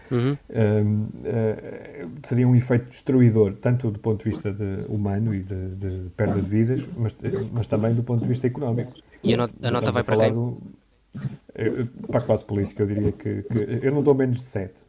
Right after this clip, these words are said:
Speaker 2: Pronto.
Speaker 1: Uhum.
Speaker 2: <laughs> Há bocadinho podia ter dado menos, mas eu dou oito, oito.
Speaker 1: Fi-, ficamos pelas, ficamos pelas notas, eh, baixas. Eh, Mafalda, ainda temos, eh, tempo para falar sobre um relatório do iave que foi publicado esta semana.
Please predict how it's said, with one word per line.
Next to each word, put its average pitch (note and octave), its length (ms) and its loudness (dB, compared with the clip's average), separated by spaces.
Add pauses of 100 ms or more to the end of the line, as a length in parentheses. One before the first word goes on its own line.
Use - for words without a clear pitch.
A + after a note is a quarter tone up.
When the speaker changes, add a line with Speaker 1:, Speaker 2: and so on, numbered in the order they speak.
Speaker 2:
Pronto. A#2+ 200 -2
Speaker 1:
Uhum. C3 80 -2
Speaker 2:
<laughs> - 540 -4
Há A#2+ 100 2
bocadinho A#2 240 0
podia A#2 180 0
ter A#2 120 0
dado A2+ 160 2
menos, A#2 240 0 (720)
mas B2 160 0 (140)
eu C#3 520 -2
dou D3+ 180 4
oito, A#2 320 4
oito. G2+ 180 -2
Speaker 1:
Fi-, - 80 -14
ficamos C#3+ 360 0
pelas, C#3 280 -2
ficamos C3 360 -4
pelas C3 240 -2
notas, B2 520 -2
eh, A#2+ 200 0
baixas. C3 600 -2 (320)
Eh, C#3 400 2
Mafalda, D3 560 2
ainda D#3 240 2
temos, E3 320 0
eh, D3+ 120 2
tempo D3 320 0
para D3 160 0
falar C3+ 320 0
sobre C3 380 -2 (480)
um C#3 140 2
relatório C3 680 2
do B2 180 0
iave A#2 380 2
que - 100 -20
foi C3 140 -4
publicado A#2 500 -2
esta G#2+ 480 -2
semana. A2+ 540 0